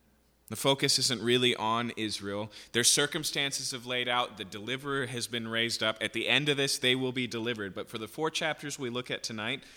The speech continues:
there are only really two characters.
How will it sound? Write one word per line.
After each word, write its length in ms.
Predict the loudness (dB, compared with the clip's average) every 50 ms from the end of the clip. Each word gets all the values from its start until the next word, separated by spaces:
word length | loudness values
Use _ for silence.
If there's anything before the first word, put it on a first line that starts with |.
| -18 -18 -18 -20 -20 _ -2
there 300 | 2 4 4 4 4 2
are 80 | 2 0
only 340 | 0 -2 -2 -2 -2 -2
really 420 | -2 0 2 2 2 2 2 0 0
two 600 | 0 -2 -2 0 0 0 0 -2 -4 -6 -8 -10 -14 -20 _ _ _ _ _ _ -4
characters. 680 | 0 0 2 0 0 -4 -8 -14 -12 -10 -10 -10 -10 -12